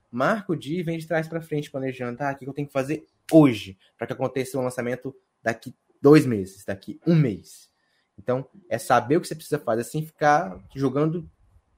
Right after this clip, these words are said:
no, no, no, né, no vazio, pra que você não fique perdido e chegue no momento e sa-, estrague tudo. E bota na balança, tá?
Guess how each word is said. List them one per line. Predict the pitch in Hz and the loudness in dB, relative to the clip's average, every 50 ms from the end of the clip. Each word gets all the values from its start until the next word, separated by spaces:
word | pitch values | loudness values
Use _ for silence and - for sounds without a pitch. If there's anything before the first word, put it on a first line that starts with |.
| _ _ _ _ | _ _ _ _
no, | 131 135 151 165 175 175 | -8 -6 -4 -4 -4 -6
no, | 165 165 170 175 170 160 | -8 -8 -8 -8 -8 -6
no, | 156 147 135 139 139 139 - - - - | -6 -8 -8 -10 -12 -14 -18 -20 -20 -10
né, | 127 127 131 143 | -4 -2 -2 0
no | 147 143 | 0 2
vazio, | 127 147 151 147 135 113 107 120 127 117 107 101 98 - _ _ _ _ _ _ _ _ | 4 6 6 4 2 -2 -4 -2 -2 -2 -2 -4 -6 -10 _ _ _ _ _ _ _ _
pra | - 104 98 | -12 -12 -12
que | - - | -10 -12
você | 98 101 98 - 117 117 | -12 -12 -6 -2 0 2
não | 117 120 120 117 113 107 | 2 2 2 2 0 -2
fique | 107 - 120 - - | -4 -6 -10 -10 -4
perdido | - - 127 123 120 101 101 127 147 147 | 0 0 0 2 0 0 0 -2 -2 0
e | 151 | -2
chegue | 151 - 151 139 143 | -2 -2 -2 -2 -2
no | 143 143 | -2 -2
momento | 147 143 135 131 135 139 139 - _ _ _ _ _ _ _ _ _ _ _ _ _ _ _ _ _ _ _ _ _ _ _ _ _ _ _ | -2 -2 -2 -2 -2 -4 -6 -10 _ _ _ _ _ _ _ _ _ _ _ _ _ _ _ _ _ _ _ _ _ _ _ _ _ _ _
e | 131 | -10
sa-, | 131 - - 120 120 117 113 - | -4 4 6 6 6 6 2 -6
estrague | - - - 117 117 120 131 | -10 0 2 2 2 2 0
tudo. | - - 95 90 90 | -6 -6 -6 -4 -4
E | 107 | 0
bota | 110 139 170 208 214 | 4 4 4 4 4
na | 214 202 | 2 2
balança, | 185 190 185 170 160 160 156 156 151 131 | 4 4 4 4 4 2 0 -2 -4 -6
tá? | - 135 151 175 - | -6 -6 -6 -6 -10